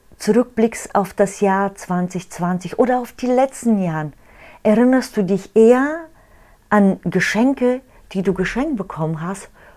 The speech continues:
oder an Zeiten und Momenten, die du mit wertvollen Menschen,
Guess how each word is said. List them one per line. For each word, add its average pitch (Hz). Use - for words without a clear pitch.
oder 196
an 190
Zeiten 240
und 185
Momenten, 202
die 185
du 196
mit 185
wertvollen 180
Menschen, 165